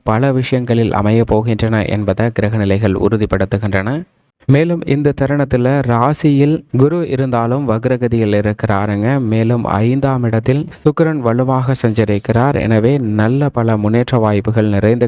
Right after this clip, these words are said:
கிடைப்பதற்கான வாய்ப்பும் யோகமும் உண்டு. எண்ணிய காரியங்கள் பூர்த்தியாகக்கூடிய வகையில் ஏழில் மூன்று கிரக நிலைகள் சஞ்சரிப்பது அனைத்து விதமான நன்மைக்கும் முன்னேற்றத்திற்கும்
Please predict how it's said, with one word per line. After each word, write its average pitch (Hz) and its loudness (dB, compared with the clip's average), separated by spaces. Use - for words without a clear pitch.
கிடைப்பதற்கான 101 -2
வாய்ப்பும் 107 0
யோகமும் 107 0
உண்டு. 104 2
எண்ணிய 160 0
காரியங்கள் 127 2
பூர்த்தியாகக்கூடிய 120 0
வகையில் 117 0
ஏழில் 139 0
மூன்று 123 2
கிரக 117 0
நிலைகள் 113 2
சஞ்சரிப்பது 104 0
அனைத்து 123 0
விதமான 110 0
நன்மைக்கும் 113 0
முன்னேற்றத்திற்கும் 117 -2